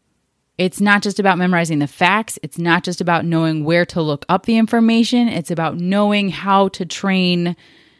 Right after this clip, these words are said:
an A I machine, chatbot, whatever,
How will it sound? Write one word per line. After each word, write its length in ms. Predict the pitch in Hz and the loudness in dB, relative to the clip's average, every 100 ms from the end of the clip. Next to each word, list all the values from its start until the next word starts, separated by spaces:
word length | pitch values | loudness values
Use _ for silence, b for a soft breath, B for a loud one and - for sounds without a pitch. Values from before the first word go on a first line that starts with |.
| b | b
an 180 | 165 160 - | -8 -8 -2
A 280 | 196 196 196 | 0 2 4
I 580 | 185 175 170 165 165 170 | 4 4 4 2 -2 -4
machine, 1000 | 175 170 165 - - 202 196 190 180 | -4 -4 -4 -4 -4 -4 -2 0 -2
chatbot, 640 | 170 - 180 180 170 160 151 | -4 0 2 2 0 0 0
whatever, 680 | 156 160 185 165 143 156 | -2 0 0 0 -2 -2